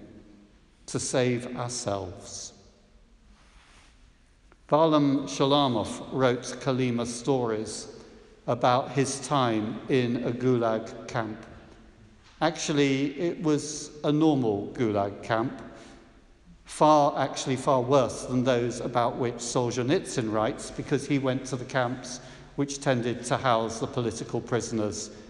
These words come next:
and the intellectuals. Shalamov was just in an ordinary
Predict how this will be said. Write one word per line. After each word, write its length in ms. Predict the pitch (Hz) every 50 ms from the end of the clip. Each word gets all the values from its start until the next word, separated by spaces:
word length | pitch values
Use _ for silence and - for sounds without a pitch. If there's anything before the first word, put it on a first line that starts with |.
| - - -
and 160 | - 123 120
the 100 | 117 117
intellectuals. 1000 | 113 110 101 - 123 107 98 110 - - - 123 110 104 107 - - - - - - - - - - - - - - - - - -
Shalamov 680 | - - 131 123 127 127 117 113 113 107 117 - - -
was 200 | 120 110 101 -
just 380 | - 113 101 92 - - - - -
in 140 | 139 113 113
an 140 | 113 - -
ordinary 640 | 170 139 107 98 98 95 90 90 92 92 92